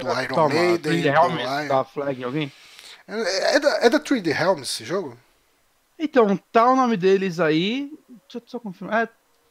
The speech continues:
Speaker 1: É,
Speaker 2: É,
Speaker 1: ela é
Speaker 2: tá no
Speaker 1: publisher.
Speaker 2: canal da three D, da, da three D
Speaker 1: Ah,
Speaker 2: Realms.
Speaker 1: ela é publisher. É que tem ex-desenvolvedores de Duke Nukem aí.
Speaker 2: Uhum.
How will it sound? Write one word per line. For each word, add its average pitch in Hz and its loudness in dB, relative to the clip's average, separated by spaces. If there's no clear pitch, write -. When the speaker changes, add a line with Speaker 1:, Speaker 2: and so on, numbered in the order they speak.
Speaker 1:
É, - 2
Speaker 2:
É, 185 6
Speaker 1:
ela 180 8
é 208 8
Speaker 2:
tá - 6
no 254 8
Speaker 1:
publisher. 185 4
Speaker 2:
canal 226 10
da 240 4
three 226 -4
D, 220 0
da, - -8
da 156 -4
three 202 -8
D 190 -8
Speaker 1:
Ah, 196 -6
Speaker 2:
Realms. 170 -4
Speaker 1:
ela 190 2
é 254 0
publisher. 151 0
É 196 0
que 247 -4
tem 277 -2
ex-desenvolvedores 240 0
de 208 -6
Duke 214 -6
Nukem 185 -6
aí. 123 -4
Speaker 2:
Uhum. 143 -12